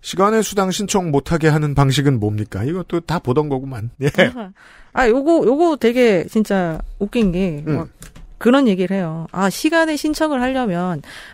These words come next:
Speaker 2: 부서별로 달라요. 어떤 부서는 되게 쿨해요. "어, 저희 뭐 이거 시간에 신청합니다." 이러면 부서장이, "어, 그래. 그렇게 해." 라는 부서가 있고.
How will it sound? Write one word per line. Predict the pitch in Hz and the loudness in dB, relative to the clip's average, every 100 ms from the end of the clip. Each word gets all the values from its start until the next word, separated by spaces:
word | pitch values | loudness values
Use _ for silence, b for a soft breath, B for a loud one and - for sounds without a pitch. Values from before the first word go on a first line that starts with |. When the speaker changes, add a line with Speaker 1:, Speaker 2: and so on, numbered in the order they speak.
| - | -2
Speaker 2:
부서별로 | 220 349 302 180 | 4 4 4 -2
달라요. | 160 165 147 - _ | -4 -8 -8 -14 _
어떤 | 220 - 320 | -6 -2 -2
부서는 | 254 247 226 | -2 -4 -4
되게 | 190 | -4
쿨해요. | 180 - 277 156 - b b b - | -6 -2 -2 -4 -8 b b b -4
"어, | 240 | 0
저희 | 254 285 240 | 2 2 2
뭐 | 247 269 | 2 2
이거 | 269 | 2
시간에 | 311 330 | 2 2
신청합니다." | 330 339 349 311 311 311 285 | 2 2 4 4 2 2 2
이러면 | 202 214 190 | 0 0 0
부서장이, | 220 233 208 220 | 0 0 0 0
"어, | 277 302 | 2 2
그래. | 262 330 320 - | 2 0 0 -6
그렇게 | - 294 302 | -2 0 4
해." | 285 339 330 - | 4 4 2 -2
라는 | 196 233 240 | 0 2 0
부서가 | 190 214 226 | 0 0 0
있고. | 165 - 175 | 0 -2 -2